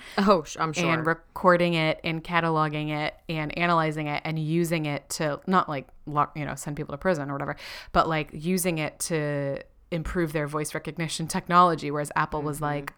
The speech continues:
Speaker 2: "Uh, no, we don't do that." And
Speaker 1: Yeah.
Speaker 2: so that's why theirs is lagging, 'cause they basically haven't invaded our privacy to improve their technology.
Speaker 1: What? Why not?
Speaker 2: Isn't that interesting? 'Cause part of me
Speaker 1: Mm-hmm.
Speaker 2: wonders, like, okay, you know, if you have an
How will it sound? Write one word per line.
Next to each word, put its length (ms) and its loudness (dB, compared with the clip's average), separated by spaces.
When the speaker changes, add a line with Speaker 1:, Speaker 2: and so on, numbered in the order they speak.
Speaker 2:
"Uh, 400 2
no, 640 2
we 140 0
don't 260 -4
do 220 2
that." 360 -2
And 160 0
Speaker 1:
Yeah. 80 2
Speaker 2:
so 300 2
that's 340 2
why 120 2
theirs 260 -2
is 120 -6
lagging, 460 -2
'cause 220 -4
they 100 0
basically 320 -4
haven't 260 -4
invaded 340 -4
our 120 -4
privacy 640 -4
to 140 -8
improve 380 -4
their 220 -6
technology. 680 -6
Speaker 1:
What? 520 -4
Why 180 -2
not? 560 -4
Speaker 2:
Isn't 140 6
that 140 2
interesting? 400 -2
'Cause 140 -2
part 260 0
of 80 0
me 80 -6
Speaker 1:
Mm-hmm. 80 0
Speaker 2:
wonders, 400 2
like, 480 -4
okay, 420 -6
you 220 -4
know, 400 -2
if 180 -6
you 100 -4
have 220 -2
an 140 -2